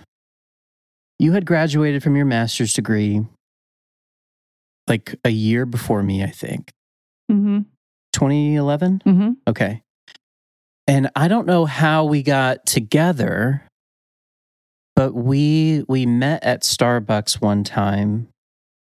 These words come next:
Speaker 1: And I think I was still in my master's, or maybe you had just graduated or
Speaker 2: Mm-hmm.
Speaker 1: something like that. And I was telling you about something. I don't even know what.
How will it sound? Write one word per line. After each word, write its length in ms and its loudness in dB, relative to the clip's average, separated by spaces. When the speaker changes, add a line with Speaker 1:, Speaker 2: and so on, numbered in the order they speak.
Speaker 1:
And 100 2
I 60 0
think 460 0
I 540 2
was 120 0
still 400 0
in 200 2
my 120 2
master's, 640 0
or 80 0
maybe 260 0
you 200 2
had 120 -2
just 220 -2
graduated 920 -2
or 240 -4
Speaker 2:
Mm-hmm. 260 2
Speaker 1:
something 340 0
like 200 -2
that. 300 -2
And 100 2
I 80 2
was 160 0
telling 340 2
you 220 2
about 880 0
something. 480 0
I 100 2
don't 100 0
even 180 0
know 100 0
what. 300 -4